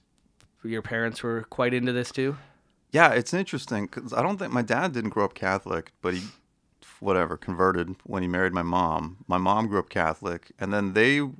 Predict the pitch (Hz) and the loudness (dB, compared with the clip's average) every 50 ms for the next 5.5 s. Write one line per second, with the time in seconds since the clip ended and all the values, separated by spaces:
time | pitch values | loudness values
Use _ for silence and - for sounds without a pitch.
0 | 143 147 147 - _ _ _ - - 107 104 90 92 87 104 113 113 113 107 - | -18 -20 -20 -20 _ _ _ -20 -4 0 0 2 2 2 2 4 4 2 2 0
1 | - - 110 104 95 - - - 95 95 101 101 - - 104 95 92 87 90 87 | 0 0 0 0 0 0 -2 0 0 0 0 -2 -4 -2 0 0 2 2 2 2
2 | 87 87 90 92 92 90 82 87 87 90 95 98 98 - - - 110 101 101 98 | 2 2 2 0 0 0 2 2 4 4 4 2 -2 -6 -10 -6 -4 -4 -2 -2
3 | 98 95 92 90 87 85 - - 85 85 85 82 85 90 98 98 101 101 98 - | -2 -2 -4 -4 -6 -6 -6 -6 -4 -4 -4 -4 -4 -2 -2 -2 -2 -2 -2 -4
4 | - - - - 87 85 - 92 85 82 80 78 - _ _ _ _ - - 98 | -8 -10 -12 -14 -14 -8 -6 -4 -4 -4 -4 -6 -10 _ _ _ _ -10 -6 -4
5 | 95 92 98 98 95 - - - - 80 | -2 -2 -2 -4 -6 -8 -10 -10 -10 -10